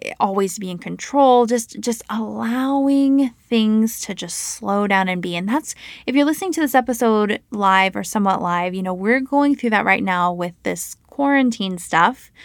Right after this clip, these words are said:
with the coronavirus. We're all having to slow down. And for a lot of people with some imposter syndrome who are, are used to all the accolades of achieving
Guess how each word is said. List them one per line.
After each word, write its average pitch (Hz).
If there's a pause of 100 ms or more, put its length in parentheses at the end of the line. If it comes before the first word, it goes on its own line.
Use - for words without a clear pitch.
(260)
with 190
the 226
coronavirus. 226
We're -
all 196
having 220
to 240
slow 262
down. 180 (560)
And 226
for 240
a 220
lot 208
of 277
people 220 (340)
with 196 (140)
some 214
imposter 226
syndrome 190
who 208
are, 190
are 190
used 190
to -
all 190
the 185
accolades 220
of 247
achieving 262